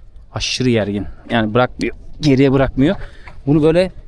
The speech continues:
bakın bu malzemeyi şöyle geriye bıraktığınız zaman hop bırakıyor. Evet. Benim yaptığım şeylere devam edelim.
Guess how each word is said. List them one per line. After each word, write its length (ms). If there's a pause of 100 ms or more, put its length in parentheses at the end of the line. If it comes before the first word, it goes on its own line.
(180)
bakın 320
bu 120
malzemeyi 440
şöyle 260 (680)
geriye 380
bıraktığınız 340
zaman 240
hop 380
bırakıyor. 340 (1800)
Evet. 480 (120)
Benim 260 (140)
yaptığım 440
şeylere 920
devam 280
edelim. 520